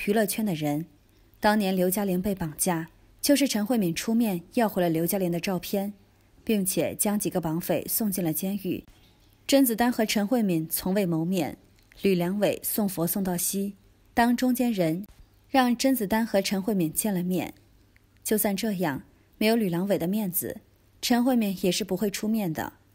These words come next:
陈慧敏和吕良伟是在拍摄《跛豪》的时候认识的。剧中，陈慧敏饰演吕良伟的干爹，两人也将父子情延续到了戏外。听了干儿子的来意，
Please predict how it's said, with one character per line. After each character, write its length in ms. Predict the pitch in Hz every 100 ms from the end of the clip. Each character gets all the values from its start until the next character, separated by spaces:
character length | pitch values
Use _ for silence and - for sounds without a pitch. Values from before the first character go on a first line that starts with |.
| _ _ _ -
陈 180 | 214 208
慧 120 | 214
敏 180 | 190 175
和 180 | -
吕 140 | 202 180
良 220 | 165 180
伟 200 | 180 143 -
是 160 | -
在 140 | 226 214
拍 200 | - 226
摄 320 | - 214 170 -
《跛 120 | 165
豪》 160 | - 180
的 80 |
时 160 | 185 180
候 140 | 180
认 180 | 196 220
识 160 | 196 160
的。 220 | 123 - - _ _ _ _ -
剧 200 | 262 233
中， 280 | 240 240 226
陈 220 | - 214
慧 100 | 240
敏 160 | 214 185
饰 160 | -
演 160 | 220 214
吕 140 | 190
良 160 | 147 175
伟 80 | 147
的 100 | 160
干 220 | 190 196
爹， 280 | 196 196 196 - _ _ - _
两 200 | 208 196
人 160 | 190 214
也 80 | 190
将 160 | 208
父 220 | 196 226
子 100 | 196
情 340 | 165 - 156 180 -
延 160 | 170
续 180 | 180 214
到 100 | 190
了 100 | 170
戏 240 | 165 - 190
外。 280 | 170 87 - - _ _ _ -
听 140 | 294
了 100 | 262
干 220 | 240 262
儿 100 | 220
子 120 | 214
的 80 | 185
来 180 | 165 156
意， 340 | 185 196 147